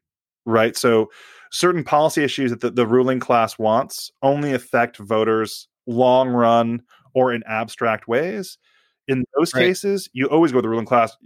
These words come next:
Speaker 1: because, if they're united, because what's the cost? If
Speaker 2: Right.
Speaker 1: you're talking about a policy issue that does affect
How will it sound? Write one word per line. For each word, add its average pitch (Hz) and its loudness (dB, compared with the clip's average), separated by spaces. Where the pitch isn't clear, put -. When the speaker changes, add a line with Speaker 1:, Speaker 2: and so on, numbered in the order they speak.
Speaker 1:
because, 117 -4
if 123 -4
they're 120 -4
united, 113 0
because 113 -2
what's 127 0
the - -8
cost? - -2
If 240 -2
Speaker 2:
Right. 123 0
Speaker 1:
you're 156 2
talking 175 0
about 147 -2
a - -18
policy 151 0
issue 123 -12
that 110 -6
does 165 2
affect 127 -2